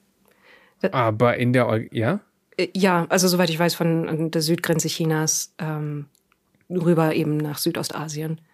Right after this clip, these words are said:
Speaker 1: ist der ursprünglich. Aber in den Prequels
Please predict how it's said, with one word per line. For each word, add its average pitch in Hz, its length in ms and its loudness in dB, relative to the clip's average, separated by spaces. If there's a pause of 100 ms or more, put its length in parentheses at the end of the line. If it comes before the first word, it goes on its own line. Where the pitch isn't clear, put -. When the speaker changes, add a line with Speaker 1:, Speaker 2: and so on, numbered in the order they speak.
(180)
Speaker 1:
ist - 180 -2
der 160 80 0
ursprünglich. 156 580 -4 (320)
Aber 196 200 4
in 185 140 6
den 156 240 4
Prequels - 760 2